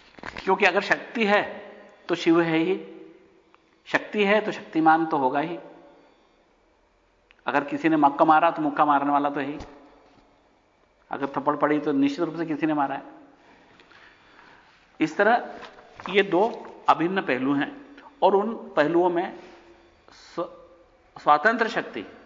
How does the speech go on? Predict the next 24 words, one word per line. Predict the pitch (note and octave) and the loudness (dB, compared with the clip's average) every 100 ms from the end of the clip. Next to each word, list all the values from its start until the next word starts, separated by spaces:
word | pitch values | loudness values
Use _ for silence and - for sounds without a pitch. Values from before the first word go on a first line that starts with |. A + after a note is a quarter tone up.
| - | -6
अपने | C3 - C#3+ | -6 -4 -4
आप | C3 - | -4 -6
में | E3 | -12
सर्वोच्च | F3 A#2+ A2 A2 - - - - | -6 -4 -4 -8 -10 -20 -20 -14
शक्ति | - - F3+ | -14 -10 -10
है, | |
और | F#3 D3+ | -8 0
बाकी | C3 A#2+ F3 | 2 2 -2
की | F3+ | -6
सब | - D3+ | -4 -4
शक्तियां | C#3+ - D#3+ D#3+ - - - _ _ _ - - - - | -4 -8 -8 -10 -10 -20 -20 _ _ _ -20 -20 -20 -12
उसकी | C3+ - | -8 0
अनुगामी | C#3 B2+ B2+ F#2+ F#2+ | 0 0 -4 -6 -8
है। | - - - - - - | -14 -20 -20 -20 -12 -2
और | F3 | -2
शिव | - E3 | 2 0
का | D#3+ A3 - - - - - E3 | 4 2 2 -8 -14 -16 -6 0
समस्त | F#3 G#3+ G3 | 0 0 -2
अस्तित्व | E3+ - F#3+ G#3 | -2 -4 -6 -4
उस | - | -4
स्वतंत्र | D3+ C#3 E3+ E3+ D#3+ | -2 -2 -2 -6 -8
शक्ति | D3 - D3 | -12 -10 -8
से | - | -6
ही | D3 | -4